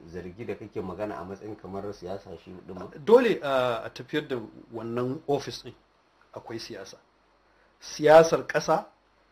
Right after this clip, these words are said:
Speaker 2: siyasar wurin aiki, siyasar cikin fada, duk suna nan. A, wanda ake ba wa mukaman su kansu, akwai a ƙasa wasu suna cewa dan me isa ma za a rinka ɗauko wasu daga wani wuri kawai a rinka ba su wannan mukaman, har yanzu ba a taɓa wasu ba. Kaga akwai siyasar ƙasa a ciki.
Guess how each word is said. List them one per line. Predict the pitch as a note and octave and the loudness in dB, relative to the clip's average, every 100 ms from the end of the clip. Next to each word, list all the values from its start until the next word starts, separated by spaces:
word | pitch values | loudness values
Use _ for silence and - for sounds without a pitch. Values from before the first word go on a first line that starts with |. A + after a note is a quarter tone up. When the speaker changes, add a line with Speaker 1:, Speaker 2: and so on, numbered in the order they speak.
| _ _ | _ _
Speaker 2:
siyasar | - C3+ C#3+ D#3 D3+ | -12 -2 -2 0 -4
wurin | C#3 D3 D#3+ | -4 -6 -4
aiki, | E3+ F3 E3+ D#3 E3+ _ _ _ - | 0 0 0 -12 -16 _ _ _ -20
siyasar | - C#3 C#3+ - B2 | -4 0 0 -2 -10
cikin | - B2+ B2 | -10 -10 -6
fada, | C3+ B2+ - - - | -6 -6 -10 -18 -4
duk | A3 - | -4 -4
suna | F#3+ D#3+ G#2+ | -6 -6 -6
nan. | - _ _ _ _ _ _ _ - | -12 _ _ _ _ _ _ _ 2
A, | C3+ C3 B2+ | 6 8 6
wanda | B2+ D#3 A3 G#3 | 6 6 8 6
ake | F3+ - D#3+ | 4 4 8
ba | E3 D#3+ | 12 12
wa | C3+ | 10
mukaman | B2+ B2 C3+ C3+ - _ _ _ _ _ _ - | 2 -2 -2 -4 -8 _ _ _ _ _ _ -20
su | - D3 | -14 -6
kansu, | - C#3+ - - _ _ - | -2 -2 -4 -18 _ _ -16
akwai | A#2 D3 D3 C3+ | -10 -8 -8 -12
a | |
ƙasa | - C3 C#3+ | -10 -4 0
wasu | C#3+ C#3 | 0 -2
suna | D3+ B2+ | -4 -4
cewa | - B2 | -4 -4
dan | C3+ C#3+ | -4 -4
me | C3 | -8
isa | B2+ C3 | -8 -8
ma | A#2+ B2 | -6 -4
za | C3 | -4
a | |
rinka | B2 B2+ | -4 -8
ɗauko | - A#2 B2+ B2+ | -14 -12 -6 -6
wasu | B2 | -6
daga | C3 A2 | -10 -10
wani | A2 A#2+ | -12 -10
wuri | A#2+ B2+ | -10 -8
kawai | C#3 A2 | -4 -4
a | |
rinka | A2 C3 A2 | -6 -12 -10
ba | A#2 | -8
su | - | -8
wannan | G2+ G#2+ A#2+ | -12 -12 -14
mukaman, | A#2 G#2+ A2 A2+ | -14 -14 -12 -10
har | |
yanzu | A#2+ G#2+ | -10 -10
ba | A2 | -14
a | G2 | -14
taɓa | - G2 | -14 -14
wasu | F2+ G2+ | -16 -18
ba. | F#2+ | -12
Kaga | A2+ B2+ A#2 | -10 -6 -6
akwai | A2 A2 | -8 -10
siyasar | A2 G#2 G#2 | -10 -12 -16
ƙasa | - - F#2 | -20 -16 -14
a | |
ciki. | - - | -14 -18